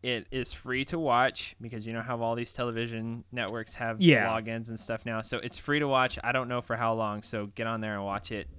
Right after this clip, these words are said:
Speaker 1: lickety-split before it, before it disappears or
Speaker 2: Yeah,
Speaker 1: whatever.
Speaker 2: eventually the, they'll take it off and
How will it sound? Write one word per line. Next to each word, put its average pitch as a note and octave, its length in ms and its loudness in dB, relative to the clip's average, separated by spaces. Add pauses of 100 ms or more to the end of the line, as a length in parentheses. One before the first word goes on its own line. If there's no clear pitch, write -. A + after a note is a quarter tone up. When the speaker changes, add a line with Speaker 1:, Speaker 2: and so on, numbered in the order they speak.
(300)
Speaker 1:
lickety-split A2 800 -4 (140)
before G#2+ 340 -4
it, G2+ 160 -4 (880)
before - 260 -6
it G2 80 -6
disappears - 460 -4
or - 20 6
Speaker 2:
Yeah, C3+ 200 4
Speaker 1:
whatever. F#2+ 280 -2
Speaker 2:
eventually D3 460 -2
the, C#3 240 0
they'll C#3 180 0
take C#3+ 260 -6
it C3+ 60 -6
off C3 320 -6
and G2+ 140 -16